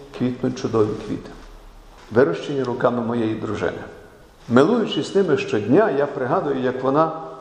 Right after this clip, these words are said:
старанно висаджувала мікроскопічні, ледь видимі насінинки, щоденно піклувалася про маленькі пагінці, з яких згодом виросли неймовірної краси квіти.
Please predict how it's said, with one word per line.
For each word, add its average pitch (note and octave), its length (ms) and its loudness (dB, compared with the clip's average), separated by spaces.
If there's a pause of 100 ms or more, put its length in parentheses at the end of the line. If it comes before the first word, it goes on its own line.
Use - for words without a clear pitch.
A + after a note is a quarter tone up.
(200)
старанно F3 720 -2
висаджувала D3 880 0
мікроскопічні, C#3 1040 2
ледь C#3 360 6
видимі C#3+ 420 2
насінинки, D#3 1040 4 (640)
щоденно C#3 580 2
піклувалася C#3 800 0
про C3+ 180 -2
маленькі C#3 520 2
пагінці, B2+ 760 -2
з C3+ 80 -8
яких C3+ 320 -4
згодом E3 640 0
виросли C#3 460 -2 (420)
неймовірної B2 720 4
краси B2 360 -4
квіти. - 340 -10